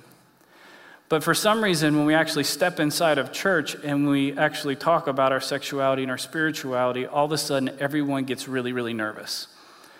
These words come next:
Now, you may have just cause for that. You may have had somebody speak in a way that was not affirming or condemning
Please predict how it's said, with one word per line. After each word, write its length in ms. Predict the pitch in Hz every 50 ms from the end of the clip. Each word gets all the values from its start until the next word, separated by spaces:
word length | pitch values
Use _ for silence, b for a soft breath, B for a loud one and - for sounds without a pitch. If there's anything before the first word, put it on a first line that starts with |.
| B B B B B B B B B B B B B
Now, 380 | - 165 147 143 139 - - - - - - - - _ _ _ _ _ - 190 196 202 208
you 180 | - 233 233 247
may 180 | 247 247 233
have 420 | 214 214 196 185 175 175 170 175 185
just 300 | 175 214 208 180 - -
cause 300 | 208 208 196 185 170 -
for 140 | - 151 139
that. 340 | 127 117 110 113 - -
You 120 | 175 196 208
may 140 | 202 185 180
have 120 | 175 160
had 220 | 180 175 160 151
somebody 1040 | 147 - - 180 165 156 151 156 160 - - - - - - 165 170 165 160 151 147
speak 380 | 143 - - - 180 170 165 175
in 80 | 165
a 60 | 151 143
way 240 | 147 160 175 165
that 160 | 151 151 139 139
was 140 | 139 135
not 220 | 147 160 165 170 170
affirming 760 | 160 151 - 165 160 156 156 151 156 156 151 151 147 156 -
or 240 | - 143 127 127 123
condemning 760 | - 147 135 135 165 165 160 160 160 160 156 151 151 147 151